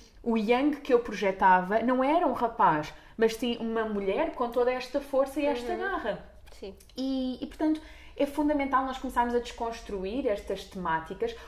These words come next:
Speaker 1: por muito continua a existir uma preferência por um yin ou por um yang, para haver esta neutralidade, como tu dizes, esta fluidez e permitir que este ser, quando vem, seja tudo aquilo que ele deseja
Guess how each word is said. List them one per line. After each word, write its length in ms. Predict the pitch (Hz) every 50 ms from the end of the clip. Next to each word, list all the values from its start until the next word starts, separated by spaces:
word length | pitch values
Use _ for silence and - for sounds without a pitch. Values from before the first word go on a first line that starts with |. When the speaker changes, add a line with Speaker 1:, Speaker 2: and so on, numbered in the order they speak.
| - - -
Speaker 1:
por 180 | - 202 185
muito 440 | 185 190 196 226 269 302 311 302 -
continua 500 | - 240 226 202 - 226 214 220 220 208
a 40 | 202
existir 360 | 196 190 - - - 220 214 208
uma 120 | 202 190
preferência 500 | 196 - - - - 202 208 196 196 190
por 160 | 190 - 180
um 160 | 185 185 190
yin 160 | 196 208 208 196
ou 60 | 185
por 160 | 185 185 - 180
um 160 | 175 175 175
yang, 420 | 180 214 233 214 185 180 208 240 - - - - - - - - - - - - - - - - - - -
para 360 | - 262 254 254 262 269 262 - - - - - -
haver 300 | 233 214 208 208 233 233
esta 260 | 226 220 - - 226
neutralidade, 800 | 214 220 220 220 - 220 214 202 196 202 190 214 233 294 302 -
como 180 | - - 208 202
tu 140 | 202 - 202
dizes, 280 | 180 196 196 190 185
esta 220 | 202 190 190 - 190
fluidez 760 | - - 202 196 190 190 190 185 247 285 285 254 226 214 220
e 60 | 226
permitir 480 | - 240 226 233 240 233 247 254 240 240
que 120 | - 247
este 180 | 240 233 - -
ser, 340 | - - 294 294 285 262 -
quando 340 | - 240 226 220 214 202 196
vem, 300 | 202 247 254 226 214 220 - - - -
seja 320 | - - 180 160 175 185 185 -
tudo 500 | - 285 311 320 311 311 320 330 330 330 -
aquilo 480 | 285 294 294 - 240 220 208 202 208
que 120 | 208 - 233
ele 100 | 220 220
deseja 520 | 214 190 190 190 190 190 185 196 202 214